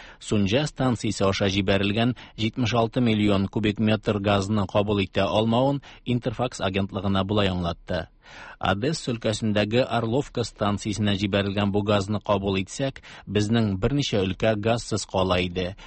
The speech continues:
Без моңа бара алмыйбыз», диде ул. Дубина сүзләренчә, алар «Газпромга» газны Сунҗа түгел, ә гадәттәгечә Писаревка һәм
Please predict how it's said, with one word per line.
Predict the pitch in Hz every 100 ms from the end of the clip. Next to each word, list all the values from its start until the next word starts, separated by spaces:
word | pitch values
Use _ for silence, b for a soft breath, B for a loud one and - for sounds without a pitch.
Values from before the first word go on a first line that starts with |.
| B
Без | 110 139
моңа | 110 95 101
бара | 98 104
алмыйбыз», | 104 104 95 92 90
диде | 87 87
ул. | 87 85 - - - B B B B
Дубина | 90 98 123 170 160
сүзләренчә, | 139 110 98 98 98 123
алар | 113 98 98 117
«Газпромга» | 117 117 - 104 95 87 92 120 B B
газны | 110 107 110 120 131 123
Сунҗа | - 120 110 104 98
түгел, | 95 110 120 123
ә | 117 120 B B
гадәттәгечә | 104 107 127 - - 127 107 92 101 87 98 b b
Писаревка | - 98 - 110 123 - 143
һәм | 117 117